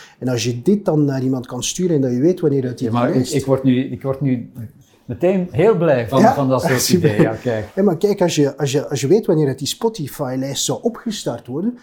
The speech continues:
Speaker 1: dan weet je ook perfect wanneer een gast ongeveer zou aankomen. En
Speaker 2: Wauw.
Speaker 1: daarop kan je je eigen technologie gaan aanpassen, maar ook je mensen. En vandaag waar we voor zorgen is dat we, ehm, cleaning verzorgen, hè. Dus de woningen zijn proper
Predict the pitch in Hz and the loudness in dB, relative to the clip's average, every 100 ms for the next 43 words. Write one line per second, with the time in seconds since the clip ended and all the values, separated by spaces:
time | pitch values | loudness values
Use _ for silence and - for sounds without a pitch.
0 | _ - 143 214 214 - 131 - 151 160 | _ -4 2 2 0 -6 -8 -10 -6 -4
1 | 151 147 135 185 202 - 214 135 131 123 | -2 -2 -2 -4 -8 -4 -2 -2 -4 -4
2 | 120 113 110 113 - 123 131 139 147 160 | -6 -8 -8 -12 -8 -6 -6 -2 -2 0
3 | 196 170 147 143 127 127 131 139 147 160 | 2 2 0 -4 -4 -2 -2 -2 -4 -4
4 | 151 143 147 117 131 127 120 196 226 127 | 0 0 -2 -4 -4 -4 -4 -4 -4 -10
5 | 117 170 - 190 147 139 131 160 262 - | -8 -6 -2 2 2 2 -2 -4 -4 -6
6 | - _ _ - 160 143 131 180 160 143 | -12 _ _ 0 2 2 0 -2 -2 -2
7 | 131 127 123 131 120 147 160 147 113 123 | 0 0 0 0 2 2 2 0 -2 -4
8 | 117 117 117 120 - _ - 120 120 - | -6 -8 -8 -8 -16 _ -12 -6 -4 -6
9 | - 151 170 165 151 123 123 123 147 131 | -4 2 4 4 4 0 -2 2 2 2
10 | 123 151 147 127 117 160 165 143 127 127 | -4 -4 -2 0 2 2 4 2 0 -4
11 | 120 - 147 147 135 | -4 -2 0 0 -4